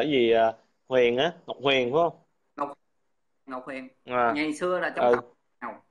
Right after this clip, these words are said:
Speaker 1: Không,
Speaker 2: Dâu
Speaker 1: qua
Speaker 2: của
Speaker 1: bên
Speaker 2: bà
Speaker 1: đó
Speaker 2: Xuân
Speaker 1: mới
Speaker 2: Đẹp.
Speaker 1: giở trò chống cộng thôi.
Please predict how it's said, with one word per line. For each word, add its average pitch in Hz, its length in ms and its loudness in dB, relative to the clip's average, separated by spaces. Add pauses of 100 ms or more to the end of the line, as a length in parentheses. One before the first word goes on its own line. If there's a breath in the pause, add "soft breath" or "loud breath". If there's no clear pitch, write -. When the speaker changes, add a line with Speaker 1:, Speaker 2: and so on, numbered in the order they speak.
(440)
Speaker 1:
Không, 160 200 0
Speaker 2:
Dâu 160 100 2
Speaker 1:
qua 180 200 8
Speaker 2:
của 180 40 2
Speaker 1:
bên 190 120 6
Speaker 2:
bà 190 40 -2
Speaker 1:
đó 190 160 4
Speaker 2:
Xuân 233 100 4
Speaker 1:
mới 233 100 6
Speaker 2:
Đẹp. 156 80 4
Speaker 1:
giở 180 100 4
trò 165 120 2
chống 196 160 -2
cộng 135 280 -2
thôi. 160 260 0